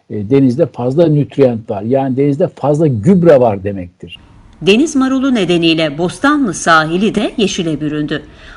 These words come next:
Speaker 2: Dokuz Eylül Üniversitesi Deniz Bilimleri ve Teknoloji Enstitüsü öğretim üyesi Profesör Doktor Doğan Yaşar,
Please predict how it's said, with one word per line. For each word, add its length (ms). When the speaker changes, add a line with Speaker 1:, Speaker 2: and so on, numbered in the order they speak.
Speaker 2:
Dokuz 300
Eylül 260
Üniversitesi 920
Deniz 320
Bilimleri 440
ve 120
Teknoloji 580
Enstitüsü 600
öğretim 400
üyesi 340
Profesör 560
Doktor 420
Doğan 240
Yaşar, 420